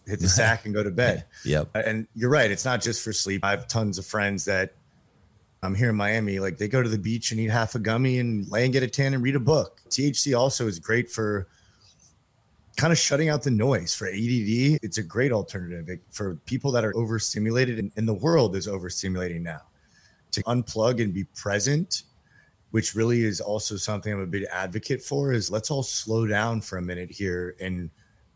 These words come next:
Speaker 1: and live in the moment once in a while. And I think that's,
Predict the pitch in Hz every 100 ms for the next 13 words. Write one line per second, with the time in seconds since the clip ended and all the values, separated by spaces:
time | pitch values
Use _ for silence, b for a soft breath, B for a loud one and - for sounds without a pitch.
0 | _ _ _ - 104 104 123 139 131 98
1 | 101 147 110 85 - 95 90 - 87 85
2 | 80 - _ - 98 95 117 92 110 113
3 | - - -